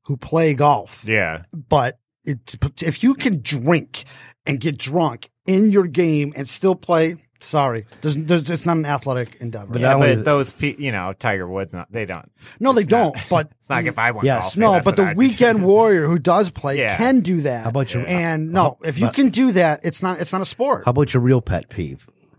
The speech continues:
Speaker 3: You can't say anything when they're, when their backswing.
Speaker 2: Yeah,
Speaker 1: Well,
Speaker 2: that's
Speaker 1: let's
Speaker 2: pretty
Speaker 1: think,
Speaker 2: lame.
Speaker 1: well, let's think about this. This is my argument with that is, if you're playing baseball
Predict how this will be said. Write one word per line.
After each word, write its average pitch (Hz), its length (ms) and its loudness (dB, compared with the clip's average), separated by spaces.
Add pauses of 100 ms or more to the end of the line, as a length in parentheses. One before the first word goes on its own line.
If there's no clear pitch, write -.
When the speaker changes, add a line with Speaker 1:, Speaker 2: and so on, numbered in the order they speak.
(400)
Speaker 3:
You 92 120 -8
can't 104 260 -6
say 107 100 -4
anything 107 360 -2
when 101 100 -2
they're, 92 120 -2 (200)
when 98 300 -6
their 90 80 -6
backswing. 85 400 -8
Speaker 2:
Yeah, 202 220 2
Speaker 1:
Well, 220 100 6
Speaker 2:
that's 214 100 0
Speaker 1:
let's 233 140 4
Speaker 2:
pretty 233 160 4
Speaker 1:
think, 190 100 -4
Speaker 2:
lame. 95 300 -4
Speaker 1:
well, 208 80 4
let's 233 220 4
think - 180 2
about 180 300 0
this. 117 260 -6
This 202 180 0
is 175 140 -8
my 160 180 0
argument 143 260 2
with 123 120 -6
that 131 260 0
is, 113 240 -8 (400)
if 160 220 -2
you're 254 260 4
playing 208 400 0
baseball 143 640 -2